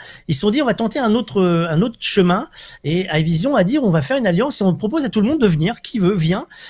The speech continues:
Euh, c'est open bar, entre guillemets, on vous donne les codes, open source,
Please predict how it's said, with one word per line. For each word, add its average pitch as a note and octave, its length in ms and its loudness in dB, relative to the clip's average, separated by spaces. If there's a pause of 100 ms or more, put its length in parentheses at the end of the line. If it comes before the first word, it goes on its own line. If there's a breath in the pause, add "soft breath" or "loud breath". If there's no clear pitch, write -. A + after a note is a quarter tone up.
(160 loud breath)
Euh, C#3+ 300 0
c'est C#3 160 0
open F#3 300 2
bar, F#3+ 160 2
entre G#3 180 0
guillemets, F3 500 0
on D3+ 120 -2
vous D#3 120 2
donne A#3+ 180 4
les D#3+ 120 0
codes, G#3+ 380 -2
open B2 240 -4
source, - 340 -4